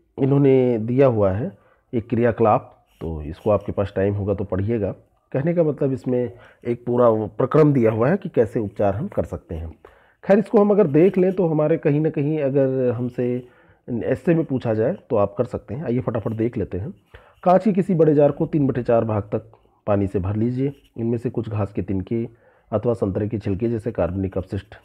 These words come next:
थोड़ी मात्रा में अपमार्जक और स्याही अथवा किसी रंग की कुछ बूंदें मिला दें। ऐसे ये पूरा दिया हुआ है। फिर इसमें है,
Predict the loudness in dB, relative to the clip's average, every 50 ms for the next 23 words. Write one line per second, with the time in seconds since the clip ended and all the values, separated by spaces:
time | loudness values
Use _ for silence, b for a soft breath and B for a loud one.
0 | _ -6 -4 -2 -2 -2 -2 -4 -4 -4 -4 -2 -2 -4 -4 -4 -4 -4 -4 -6
1 | -6 -8 -10 -10 -10 b b b b b b b b -4 -4 -4 -2 0 0 0
2 | 0 0 -2 -4 -4 -6 -8 _ _ -10 -8 -6 -4 -4 -4 -4 -4 -6 -6 -4
3 | -2 -2 0 -2 -2 -4 -6 -8 -6 -8 -8 -6 -6 -4 -4 -2 -2 -2 -2 -2
4 | -2 -4 -4 -8 -10 -12 _ _ _ _ _ _ _ _ _ _ _ _ _ -6
5 | -6 -2 -2 -4 -4 -2 -2 0 0 2 2 0 -2 -8 -10 -8 -4 2 2 4
6 | 4 4 2 0 0 -2 -4 -8 -10 _ _ _ _ _ _ _ -4 -2 -2 0
7 | -2 -2 -2 -2 -2 -2 -4 -6 -10 _ _ _ _ _ _ _ _ -10 -8 -2
8 | 0 0 0 2 2 2 2 2 0